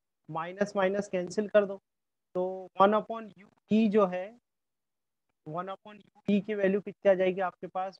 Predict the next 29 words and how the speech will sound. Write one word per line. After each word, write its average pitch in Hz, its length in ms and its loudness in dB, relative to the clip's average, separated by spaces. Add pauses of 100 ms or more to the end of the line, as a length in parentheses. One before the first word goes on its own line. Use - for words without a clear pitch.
one 180 160 -16 (120)
by 202 160 10
D 196 180 -6 (640)
plus 196 320 0
one 180 200 -6 (100)
by 185 120 6
Fe। 151 500 -2 (640)
आया 175 200 -2
समझ 208 200 -6
में? 185 140 -16 (420)
अब 160 260 -4
ये 226 140 10
value 220 300 8
आप 214 200 10
रख 190 120 -2
दो 220 140 -4
इक्वेशन 190 420 -2
number 185 320 -12
four 165 300 -10
में। - 180 -20 (400)
किस 170 180 -12
में 202 100 0
रख 185 100 -6 (100)
दोगे 190 200 0
आप? 196 240 6 (1400)
equation 180 540 -4
number 190 340 -2
four 196 440 -8
में। 160 80 -20